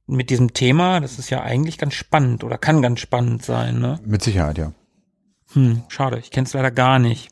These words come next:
Speaker 2: Vielleicht war's die falsche Zeit, neunzig Jahre nach der Wende,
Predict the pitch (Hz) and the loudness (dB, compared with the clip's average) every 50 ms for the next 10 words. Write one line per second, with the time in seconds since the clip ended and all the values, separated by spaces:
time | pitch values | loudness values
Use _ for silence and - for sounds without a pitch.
0 | _ _ _ - - 131 143 139 - 135 123 - - - - 107 98 - - - | _ _ _ 0 2 2 2 2 2 0 0 -2 -2 0 0 0 0 -2 -6 -4
1 | - 92 85 87 95 95 98 104 107 107 - 110 104 - - _ _ _ _ _ | -2 -2 -2 -2 -2 -2 -2 -2 -2 -2 -2 -4 -4 -4 -8 _ _ _ _ _
2 | _ _ _ _ _ _ - - 92 92 95 95 92 - - - 85 87 90 95 | _ _ _ _ _ _ -8 -6 -4 -4 -4 -4 -6 -8 -10 -8 -6 -4 -4 -4
3 | 95 92 | -4 -6